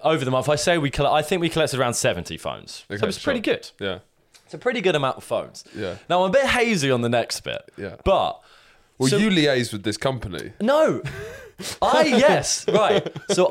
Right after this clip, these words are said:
Speaker 1: I was there. I was liaising with this mobile phone recycling company, I guess. I was back and forth with their e-, on the emails.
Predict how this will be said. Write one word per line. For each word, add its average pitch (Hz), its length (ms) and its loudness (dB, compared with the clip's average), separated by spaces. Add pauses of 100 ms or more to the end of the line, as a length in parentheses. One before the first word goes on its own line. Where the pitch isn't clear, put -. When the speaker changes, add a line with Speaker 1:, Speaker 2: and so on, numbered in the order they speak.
Speaker 1:
I 285 280 4
was 208 180 0
there. 165 200 4
I 214 180 4
was 240 140 -2
liaising 170 540 2
with 110 160 -2
this 107 480 2 (420)
mobile 131 460 2
phone 127 340 0
recycling 110 600 -2
company, 85 340 -4
I 69 120 -4
guess. - 280 -4
I 151 60 2
was 170 100 -2
back 151 200 -2
and 117 100 -4
forth 120 200 0
with 107 100 -2
their 95 200 4
e-, 101 120 2
on 101 180 0
the 101 100 2
emails. 107 580 0